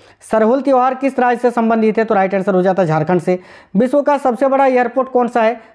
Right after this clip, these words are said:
तो साथियों, आपका राइट आंसर हो जाता किंग फहद अंतर्राष्ट्रीय हवाई अड्डा, जो सऊदी अरब में स्थित है। गौतम बुद्ध ने अपना प्रथम उपदेश कहाँ दिया था? तो राइट आंसर हो जाता सारनाथ में। एक क्वेश्चन आपसे पूछा गया था, भारत का सबसे उत्तरी बिंदु कौन सा है? तो राइट आंसर हो जाता इंदिरा कॉल, जो जम्मू कश्मीर में स्थित है।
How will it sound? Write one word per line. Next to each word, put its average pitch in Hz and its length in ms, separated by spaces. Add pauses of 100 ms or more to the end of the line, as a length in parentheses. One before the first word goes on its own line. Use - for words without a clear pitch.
तो 190 100
साथियों, 233 260
आपका 254 200
राइट 220 220
आंसर 220 200
हो 202 80
जाता 202 260
किंग 226 320
फहद 196 300
अंतर्राष्ट्रीय 185 580
हवाई 175 200
अड्डा, 165 160
जो 214 140
सऊदी 226 320
अरब 208 260
में 196 80
स्थित 180 240
है। - 440 (220)
गौतम 220 380
बुद्ध 269 160
ने 277 60
अपना 277 200
प्रथम 226 340
उपदेश 220 280
कहाँ 180 200
दिया 196 180
था? 202 160
तो 202 100
राइट 170 220
आंसर 180 180
हो 185 80
जाता 175 220
सारनाथ 180 560
में। 175 140 (480)
एक 180 100
क्वेश्चन 214 260
आपसे 269 200
पूछा 262 240
गया 262 180
था, 269 100
भारत 233 320
का 262 120
सबसे 240 300
उत्तरी 220 240
बिंदु 226 240
कौन 208 180
सा 196 140
है? 196 180 (260)
तो 196 60
राइट 233 220
आंसर 262 200
हो 240 80
जाता 226 320
इंदिरा 190 240
कॉल, 208 220
जो 190 100
जम्मू 170 220
कश्मीर 196 340
में 196 120
स्थित 180 220
है। 202 160